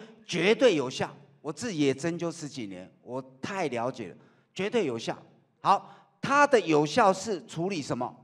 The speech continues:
症-，症状？症，什么症？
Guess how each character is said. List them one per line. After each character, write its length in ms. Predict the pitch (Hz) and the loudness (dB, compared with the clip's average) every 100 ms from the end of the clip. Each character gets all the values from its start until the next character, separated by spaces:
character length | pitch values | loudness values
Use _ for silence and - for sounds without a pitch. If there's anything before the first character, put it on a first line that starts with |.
| _ | _
症-， 280 | 202 165 147 - _ _ | -2 -2 -6 -18 _ _
症 180 | 202 160 | -2 0
状？ 240 | 180 127 - _ _ _ _ _ _ _ _ _ _ _ _ _ _ _ _ _ _ _ _ - | 0 -2 -8 _ _ _ _ _ _ _ _ _ _ _ _ _ _ _ _ _ _ _ _ 4
症， 260 | 254 175 - - _ _ | 4 4 -8 -20 _ _
什 200 | - 185 | -4 0
么 120 | 190 | 2
症？ 200 | 190 | 4